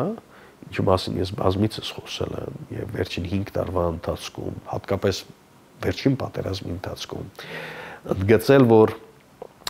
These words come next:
եթե թիթեռը, ը, թռում է, այսպես ասած, ը, Սիրիայում կամ Իսրայելում, ապա դրա էֆեկտը մենք զգալու ենք մեր տարածաշրջանում։ Ա, Արցախյան պատերազմը, նաև վերջին պատերազմը, Արցախի,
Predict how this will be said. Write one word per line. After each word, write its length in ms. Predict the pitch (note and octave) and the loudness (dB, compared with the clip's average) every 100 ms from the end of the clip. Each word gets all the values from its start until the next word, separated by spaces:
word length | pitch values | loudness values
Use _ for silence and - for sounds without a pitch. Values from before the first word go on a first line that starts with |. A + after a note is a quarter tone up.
| - G2 | 2 4
եթե 220 | G2 G#2 G2 | 6 4 4
թիթեռը, 560 | - - A2+ G2+ G#2 G2+ E2+ - - - - - | 2 4 6 8 8 8 4 -4 -16 -14 -14 -8
ը, 220 | - F#2+ F#2+ F#2+ F2+ F2+ F2+ E2+ - - | 2 6 8 8 8 8 6 4 -4 -4
թռում 400 | - G2 G2+ F#2+ | 2 4 6 6
է, 60 | E2+ | 6
այսպես 420 | E2+ E2 - E2+ F2+ | 6 4 -2 -2 -2
ասած, 420 | - - F2 - - | -2 -2 -2 -4 -4
ը, 180 | F2+ F2 E2+ | -2 0 -2
Սիրիայում 640 | - - F2+ F2+ F2 D#2+ D#2+ | -2 2 6 6 6 2 -2
կամ 220 | F2 E2+ - | -2 -2 -4
Իսրայելում, 460 | - E2 A2 C3 G2 | -2 0 2 4 4
ապա 200 | G2+ E2+ | 4 4
դրա 140 | F#2 F2+ | 4 2
էֆեկտը 380 | F2+ A2+ G#2 A2 G2 | 2 0 0 0 0
մենք 180 | F#2 F2+ | 0 -2
զգալու 320 | F2+ - F#2 G#2 | -2 -4 0 0
ենք 140 | G2 F2 | -2 -6
մեր 140 | E2+ E2+ | -4 -6
տարածաշրջանում։ 1040 | E2+ - - - - - - - - - - - - - - - - - | -6 -10 -10 -8 -10 -12 -12 -12 -14 -20 -20 -18 -14 -14 -12 -14 -14 -6
Ա, 200 | A2 G#2 G2+ G#2 | 4 6 8 8
Արցախյան 480 | A2+ - G#2+ A#2+ G#2+ | 4 4 4 6 4
պատերազմը, 640 | G#2+ - F#2+ G2 F#2 F#2 | 2 4 6 6 4 0
նաև 300 | F#2+ F#2+ F2 | 2 4 4
վերջին 380 | F2+ F2+ - F#2+ | 0 -2 0 0
պատերազմը, 500 | F2+ - - F2+ F#2 | -2 -4 -2 -2 0
Արցախի, 520 | F2 - F#2+ - G2+ | -2 2 2 2 4